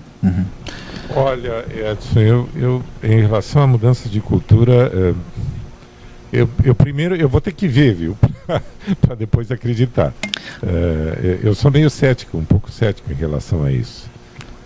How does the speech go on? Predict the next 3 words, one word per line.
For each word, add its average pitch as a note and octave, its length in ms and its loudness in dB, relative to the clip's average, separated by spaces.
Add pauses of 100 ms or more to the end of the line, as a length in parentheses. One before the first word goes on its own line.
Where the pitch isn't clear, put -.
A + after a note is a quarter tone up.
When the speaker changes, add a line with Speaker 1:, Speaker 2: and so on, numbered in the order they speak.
(120)
Speaker 2:
É, C#2+ 840 -2 (920)
vamos D3 240 2
ver. E3 200 4